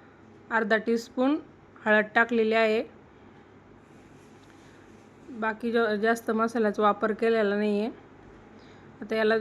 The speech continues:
एक दोन मिनटं प-, परतून घ्यायचं चांगलं मसाले. हे बघा, अगदी एक अर्धा टीस्पून मी इथं गरम मसाला टाकलेला आहे, तो ऑप्शनल आहे. तुम्हाला आवडत असेल तर टाका, नसेल आवडत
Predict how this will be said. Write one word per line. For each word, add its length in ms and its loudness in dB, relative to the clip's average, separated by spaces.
एक 200 2
दोन 260 4
मिनटं 340 2
प-, 200 -6
परतून 520 4
घ्यायचं 260 2
चांगलं 320 0
मसाले. 460 0
हे 120 -8
बघा, 220 -2
अगदी 500 0
एक 280 0
अर्धा 320 8
टीस्पून 600 4
मी 180 6
इथं 300 4
गरम 220 6
मसाला 340 4
टाकलेला 440 4
आहे, 180 4
तो 160 -2
ऑप्शनल 520 4
आहे. 220 4
तुम्हाला 340 0
आवडत 320 4
असेल 300 0
तर 100 0
टाका, 520 4
नसेल 360 -4
आवडत 260 0